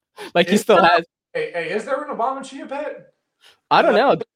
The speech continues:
Speaker 2: I'm, I'm pretty sure that weird-ass, fake-ass hair does not translate to trees. Like,
Speaker 1: There is a Donald Trump one. I know this because I forgot who it was. I had him on the show recently, and he said that they gave it to his boss,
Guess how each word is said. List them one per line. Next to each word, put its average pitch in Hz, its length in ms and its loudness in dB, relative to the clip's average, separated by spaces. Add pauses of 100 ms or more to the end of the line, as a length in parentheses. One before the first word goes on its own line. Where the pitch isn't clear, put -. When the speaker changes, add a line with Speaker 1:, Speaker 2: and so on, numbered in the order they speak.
Speaker 2:
I'm, 247 340 -2
I'm 269 40 -16
pretty - 240 -14
sure 233 160 -14
that 190 180 -12
weird-ass, 208 480 -8
fake-ass 190 640 -12
hair 190 300 -16
does 165 220 -20
not - 240 -8
translate 160 580 -14
to 131 60 -18
trees. 139 540 -20
Like, - 220 -20 (220)
Speaker 1:
There 226 180 6
is 233 120 6
a 220 60 6
Donald 196 380 4
Trump 180 240 -4
one. 160 140 -2
I 143 80 -2
know 151 260 0
this 135 240 -8
because 127 600 -6
I 139 140 -10
forgot 165 680 -12
who 180 240 -8
it 165 140 -6
was. 127 880 2
I 139 120 0
had 170 200 2
him 208 120 -2
on 165 80 0
the 143 80 -2
show 151 260 0
recently, 127 580 -2
and 123 80 -2
he 127 60 -4
said 165 240 0
that 143 100 -2
they 131 100 -4
gave 127 220 -2
it 139 120 -8
to 131 80 -6
his 107 120 -6
boss, 104 540 0